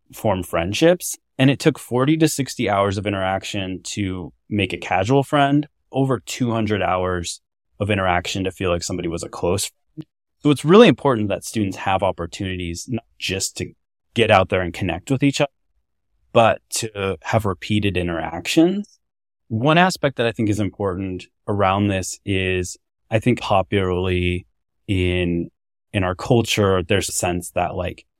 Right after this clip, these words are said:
meaningful connection has to be in person. But social connection, research really supports that social connection happens in a lot of different ways. And it certainly happens online. It happens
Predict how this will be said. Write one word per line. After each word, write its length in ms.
meaningful 520
connection 440
has 340
to 80
be 120
in 140
person. 480
But 340
social 360
connection, 640
research 400
really 160
supports 400
that 100
social 300
connection 400
happens 600
in 140
a 60
lot 340
of 100
different 320
ways. 600
And 120
it 80
certainly 440
happens 420
online. 640
It 80
happens 440